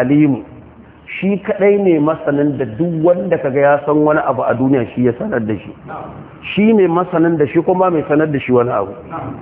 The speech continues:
Shi kaɗai ne mai jin da duk wanda ka ga a duniya yana ji. Har manzon Allah, Allah ne ke bashi damar ji. Amma Allah ba wanda ke jiyar da shi wani abu. To wannan fa Allah mu fa shi muke magana fa. To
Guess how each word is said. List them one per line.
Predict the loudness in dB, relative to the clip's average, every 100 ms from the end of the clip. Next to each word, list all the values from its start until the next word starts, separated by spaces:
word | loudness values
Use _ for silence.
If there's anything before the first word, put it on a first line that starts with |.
| -18 -20 -20 -18 -2
Shi | 0 0
kaɗai | -2 0 2 4
ne | 2 2
mai | 2 0
jin | 0 0
da | 0
duk | 0 0 2
wanda | 2 2 2 0
ka | 0
ga | 0 0
a | 0
duniya | 0 2 4 4 2
yana | 2 2 0 -2
ji. | -8 -10 -18 -20 -20 -20 -20 -20 -4
Har | 0 0
manzon | 0 0 0 0
Allah, | 2 2 2
Allah | 2 2
ne | 0 -2
ke | 0
bashi | 2 0 0
damar | 0 2 0 -4 -4
ji. | -6 -6 -16 -18 -18 -18 -20 -6
Amma | 0 0 2
Allah | 2 2
ba | 2
wanda | 0 0
ke | -2
jiyar | 0 0 0
da | -4
shi | -2
wani | 0 0
abu. | -2 -6 -16 -18 -18 -20 -20 -20 -20 -20 -20 -20 -4
To | 2
wannan | 2 2 0
fa | 0
Allah | 0 0
mu | 2 0
fa | 0 -2
shi | -2
muke | -2 0 -2
magana | -2 -2 0 -2
fa. | -4 -14 -20 -20 -20 -18 -20 -20 -20 -20 -20 -20 -20 -20 -20 -20 -20 -20 -12 -4
To | -2